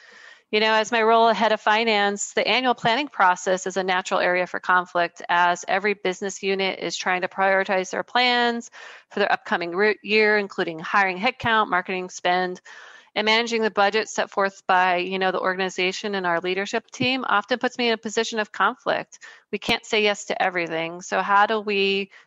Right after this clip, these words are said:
level set between the teams? How do we rank and prioritize? And how do we all come together to achieve the targets that we're looking to achieve?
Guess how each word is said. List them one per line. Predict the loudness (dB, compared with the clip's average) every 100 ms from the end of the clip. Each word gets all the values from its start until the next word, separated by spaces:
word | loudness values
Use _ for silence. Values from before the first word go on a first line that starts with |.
| 0
level | 4 4
set | 2 0 0 0
between | -4 -2 0 0
the |
teams? | -2 -4 -4 -2
How | 0 2
do | 2
we | 0
rank | 0 -2
and | -6
prioritize? | -2 0 2 0 0 2 2 0
And | -4
how | 0 0
do |
we | 4
all | 2
come | 2 -2 -4
together | -4 -2 0 0 -2
to | -4
achieve | -8 -10 -8 -4 -4
the | -6
targets | -2 -2 -2 -6 -4
that | -4
we're | -4
looking | -8 -10 -14
to | -8 -8
achieve? | -8 -12 -14